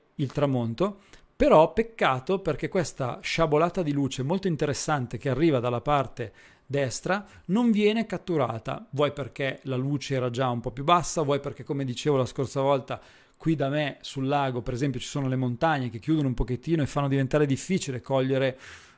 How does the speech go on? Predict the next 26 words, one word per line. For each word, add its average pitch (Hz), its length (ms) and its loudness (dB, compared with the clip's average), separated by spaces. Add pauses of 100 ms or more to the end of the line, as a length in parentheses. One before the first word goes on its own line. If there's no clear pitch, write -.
eh, 127 420 -6
le, 135 720 -2 (540)
queste 143 280 -4
luci 151 600 -2 (480)
crepuscolari, 135 1080 0 (800)
queste - 240 -8
luci 147 200 -2
del 139 100 2
tramonto. 131 480 -2
Dovresti 147 400 0
essere 151 340 -2
in 160 140 0
zone 151 540 0 (300)
dove 139 280 2
il 143 80 0
tramonto 147 440 -2
cala 139 240 0
direttamente 131 640 -4
sul 233 160 -6
mare 208 220 -4
o - 60 -8
comunque 143 420 -8
in 135 40 -6
una 160 220 -4
zona 135 260 -2
dove 131 440 2